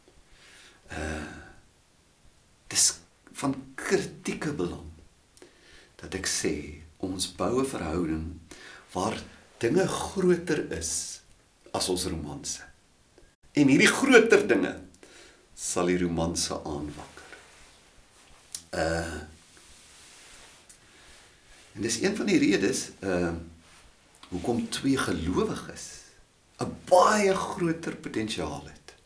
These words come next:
vir 'n diep romanse en 'n groot huwelik en vriendskap as twee ongelowiges. Uh, daar kan ongelowiges wees wat redelike goeie, uh, huwelike het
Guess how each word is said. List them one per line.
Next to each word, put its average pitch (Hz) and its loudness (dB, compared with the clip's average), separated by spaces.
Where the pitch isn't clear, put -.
vir - -4
'n 90 -6
diep 113 -4
romanse 80 -4
en 90 -4
'n 87 -4
groot 101 -2
huwelik 76 -8
en 82 -8
vriendskap - -8
as - -4
twee - 0
ongelowiges. - -6
Uh, 90 0
daar - -10
kan 233 0
ongelowiges 101 4
wees - -4
wat 78 -8
redelike 95 0
goeie, 95 2
uh, 76 -4
huwelike 110 4
het 127 -2